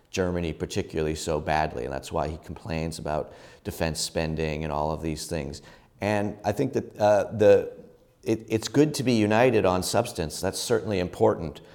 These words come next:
Um, but when you come with these, with this sort of weird good cop, bad cop routine, or I guess buddy cop, dowdy cop routine,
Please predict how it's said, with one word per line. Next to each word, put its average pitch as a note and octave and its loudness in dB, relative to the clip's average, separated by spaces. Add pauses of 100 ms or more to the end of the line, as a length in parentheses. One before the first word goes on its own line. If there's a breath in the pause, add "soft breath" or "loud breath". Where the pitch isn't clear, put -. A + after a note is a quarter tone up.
(220 soft breath)
Um, F2+ 4 (180)
but G#2+ 6
when A#2 2
you A2+ 0
come C#3+ -2
with B2+ 0
these, A2 0
with G#2 -2
this G#2 2 (300 soft breath)
sort G#2+ 0
of F2 0
weird G2 6
good G#2+ 6
cop, F2 4
bad F#2 4
cop E2 2
routine, F2 -2
or D#2 0
I D#2+ -2
guess E2 -2
buddy F2+ 0
cop, E2+ 0
dowdy F2 0
cop D#2+ -4
routine, E2 -8